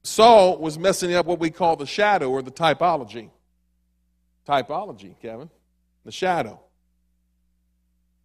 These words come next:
That's why Saul's disobedience, he got out of God's plan. Let me give you another one. You remember Moses,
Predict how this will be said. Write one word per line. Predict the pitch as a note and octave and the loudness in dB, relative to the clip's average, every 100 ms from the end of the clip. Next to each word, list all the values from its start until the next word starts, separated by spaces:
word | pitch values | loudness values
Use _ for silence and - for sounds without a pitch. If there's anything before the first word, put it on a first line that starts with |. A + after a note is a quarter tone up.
| _ _ _ - | _ _ _ -2
That's | D#3 E3+ | 0 2
why | F3 D#3+ D#3 E3+ - _ _ | 2 2 2 -2 -8 _ _
Saul's | - F3+ D#3+ C#3+ | 0 4 4 4
disobedience, | F3+ F3+ D3 F3 A3 E3+ D#3 - _ | 0 0 -4 -4 -2 -4 -6 -12 _
he | F3+ | -8
got | E3+ D#3+ | 0 2
out | D#3 | 2
of | D3 | -2
God's | C#3+ D3+ C#3+ | -2 -2 -2
plan. | - A3 D3 - _ | -6 -6 -6 -10 _
Let | D#3 | -6
me | F3 | -4
give | E3+ F3+ | 0 0
you | F3+ | 0
another | F3+ G3+ A3+ D3+ | -4 0 0 -2
one. | G#2 - _ _ _ _ _ _ _ _ _ _ _ _ _ - | -6 -20 _ _ _ _ _ _ _ _ _ _ _ _ _ -6
You | D#3+ | -2
remember | F3+ F#3 E3+ | 0 0 0
Moses, | F3+ A3+ G3 E3 F3+ - | 4 4 4 -2 -6 -6